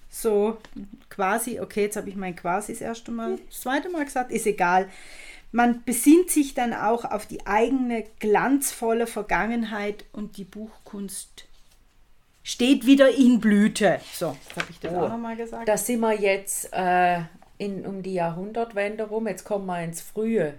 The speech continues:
Speaker 2: Sechzehnte.
Speaker 1: Mhm.
Speaker 2: Das bringt uns in die Zeit der Reformation. Da war sicher einiges los.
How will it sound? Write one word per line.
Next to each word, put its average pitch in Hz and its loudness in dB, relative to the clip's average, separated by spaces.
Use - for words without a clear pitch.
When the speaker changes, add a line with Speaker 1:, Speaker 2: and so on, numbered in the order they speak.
Speaker 2:
Sechzehnte. 180 -6
Speaker 1:
Mhm. 196 -16
Speaker 2:
Das 180 -8
bringt 208 -10
uns 220 -6
in 185 -8
die 185 -8
Zeit 170 -6
der 165 -6
Reformation. 156 -8
Da 151 -6
war 156 -6
sicher - -8
einiges 160 0
los. 175 -8